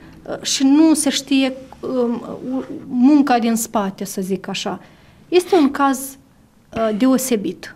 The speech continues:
Atunci, mai ales, dar, în general, violul propriu-zis este un caz deosebit. Ce se face? Cum ar trebui să se facă? Iată, la nivel de sistem, la nivel de, dincolo de titlul știrilor pe care îl citim. În momentul în care se solicită ajutor, această victimă, această femeie,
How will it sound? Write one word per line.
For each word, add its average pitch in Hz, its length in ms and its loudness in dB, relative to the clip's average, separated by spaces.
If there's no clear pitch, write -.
Atunci, 240 500 -2
mai 254 340 4
ales, 214 360 -2
dar, 415 160 2
în 294 120 2
general, 277 380 4
violul 214 400 0
propriu-zis 233 460 -4
este 202 220 -4
un 202 60 -4
caz 208 220 -2
deosebit. 196 540 -4
Ce - 180 2
se 330 180 -2
face? 175 460 -4
Cum 330 260 2
ar 294 100 0
trebui 220 300 -2
să 214 160 -4
se 202 160 -6
facă? 196 420 -4
Iată, 214 220 -2
la 233 180 2
nivel 220 360 2
de 202 120 -4
sistem, 196 580 -4
la 226 120 -2
nivel 226 420 0
de, 220 180 0
dincolo 240 580 4
de 214 140 2
titlul 226 300 2
știrilor 202 520 0
pe - 120 -6
care 208 240 -2
îl 196 80 -4
citim. 190 380 -4
În - 520 -6
momentul 359 360 6
în 302 60 2
care 269 520 0
se - 260 0
solicită 269 560 0
ajutor, 220 440 -2
această 247 680 0
victimă, 240 680 0
această 226 460 -4
femeie, 220 640 2